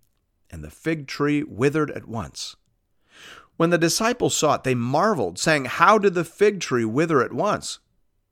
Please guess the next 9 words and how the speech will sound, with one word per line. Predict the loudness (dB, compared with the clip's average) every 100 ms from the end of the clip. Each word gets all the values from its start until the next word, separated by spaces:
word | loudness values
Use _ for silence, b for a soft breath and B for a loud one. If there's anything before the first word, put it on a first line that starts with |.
| _ _ -14
And | -10
Jesus | -4 -4 -4 -8
answered | -4 -4 -4 -8
them, | -10
"Truly, | -6 -2 0 0
I | -2
say | 0 0
to | 0 -6
you, | -8